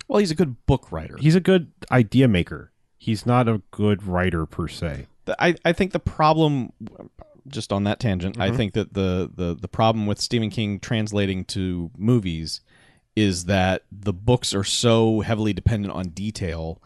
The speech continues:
Speaker 2: Mm-hmm.
Speaker 1: and you can't do that in a hour and a half movie or whatever. That's why things like The Stand and,
Speaker 2: But
Speaker 1: I mean, I know even, like, the eight-hour version of The Stand cut a way bunch of stuff out.
Speaker 2: Mm-hmm.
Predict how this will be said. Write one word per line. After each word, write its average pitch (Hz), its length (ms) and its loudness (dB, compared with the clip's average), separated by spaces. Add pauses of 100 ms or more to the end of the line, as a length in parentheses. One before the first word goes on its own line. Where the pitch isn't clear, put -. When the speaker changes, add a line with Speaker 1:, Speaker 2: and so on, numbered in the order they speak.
(120)
Speaker 2:
Mm-hmm. 90 240 -12 (140)
Speaker 1:
and 98 240 0
you 90 60 -4
can't 117 460 -4
do 165 200 6
that 85 320 0 (920)
in 104 200 0
a 92 260 0 (160)
hour 92 160 -2
and 92 60 -4
a 95 40 -6
half 95 220 -6
movie 110 300 2
or 85 100 -4
whatever. 82 300 -6
That's 113 200 2
why 127 140 4
things 113 300 -2
like 110 160 -4
The 107 80 -10
Stand 92 760 -2
and, 90 380 -6 (240)
Speaker 2:
But - 80 2
Speaker 1:
I 139 60 4
mean, 156 200 0
I 156 140 4
know 170 260 6
even, 143 260 4
like, 131 180 2
the 120 200 2
eight-hour 123 360 6
version 110 260 0
of 95 100 -2
The 92 60 -6
Stand 139 400 2
cut 131 300 4
a 104 120 0
way 127 760 4
bunch 113 280 0
of 107 80 -6
stuff - 180 0
out. 107 440 4
Speaker 2:
Mm-hmm. 147 220 -6